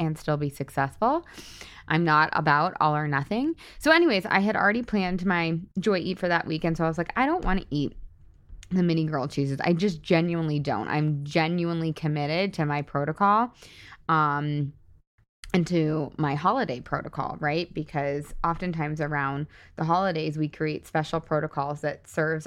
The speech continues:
our greater goals and also serves us during the holiday. So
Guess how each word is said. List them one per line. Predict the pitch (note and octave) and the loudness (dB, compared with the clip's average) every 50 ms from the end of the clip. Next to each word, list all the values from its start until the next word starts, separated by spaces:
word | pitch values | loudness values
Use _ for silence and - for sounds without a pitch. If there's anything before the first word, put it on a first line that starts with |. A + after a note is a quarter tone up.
| - | -4
our | - D3+ | -2 -2
greater | D3+ D#3 - D#3 D#3 D#3 D3 | -2 -2 -2 -2 -2 -2 -4
goals | D#3 - G3 G3 F#3+ F#3 F#3 F#3 E3+ - | -4 0 0 2 2 2 2 0 -2 -4
and | - - D#3 D3 - | -4 -4 -4 -2 -2
also | D#3 D#3 D#3 - - D3+ | -2 -2 -2 -2 -4 -4
serves | D3 - - D3+ D3 C#3+ C#3+ - | -4 -4 -2 -2 -2 -2 -4 -2
us | A#2 A#2+ A#2+ - C#3+ - - - - - - - - - - - | -2 0 0 -2 -4 -8 -14 -20 -20 -20 -20 -20 -20 -20 -8 -2
during | - D#3+ C#3+ C3 C3+ | 0 0 0 0 0
the | C#3+ | 0
holiday. | C#3+ C#3+ D3 D#3 D3+ D3+ D#3+ - - - | 0 0 0 0 0 -2 -2 -4 -6 -6
So | - - E3 D#3 D3 D#3 | -2 0 2 2 2 0